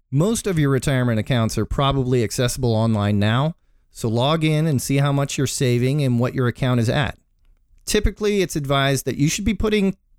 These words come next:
ten to fifteen percent of your pre-tax income toward your retirement accounts. Obviously, the more you squirrel away now,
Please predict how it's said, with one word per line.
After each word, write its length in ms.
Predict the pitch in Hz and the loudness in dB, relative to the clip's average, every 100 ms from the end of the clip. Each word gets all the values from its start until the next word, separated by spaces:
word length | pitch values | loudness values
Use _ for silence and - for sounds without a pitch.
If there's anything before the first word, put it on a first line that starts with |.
| _ | _
ten 260 | - 233 226 | 0 2 0
to 60 | |
fifteen 480 | 202 196 - 196 175 | 0 -2 0 -2 0
percent 560 | 131 - - 170 123 - _ _ _ | -2 -2 0 2 0 -4 _ _ _
of 140 | 139 131 | -4 -2
your 120 | 131 | -2
pre-tax 680 | - 190 - 185 165 - - | 0 -2 0 0 -2 -4 -6
income 420 | 151 151 127 120 | -4 -2 -2 -2
toward 380 | - - 147 143 | -2 -2 0 0
your 80 | 123 | 0
retirement 540 | 117 107 123 113 107 | -2 0 0 0 0
accounts. 500 | 101 - 107 82 - - _ _ _ _ _ _ _ _ _ _ | 0 -2 -2 -4 -12 -20 _ _ _ _ _ _ _ _ _ _
Obviously, 600 | 151 160 156 143 - 156 | -4 2 2 2 0 0
the 80 | 143 | 2
more 180 | 131 135 | 0 2
you 120 | 123 | 0
squirrel 460 | - - 147 143 139 | -2 -2 0 2 2
away 240 | 131 131 | 2 2
now, 420 | 131 143 175 190 | 2 0 -2 -4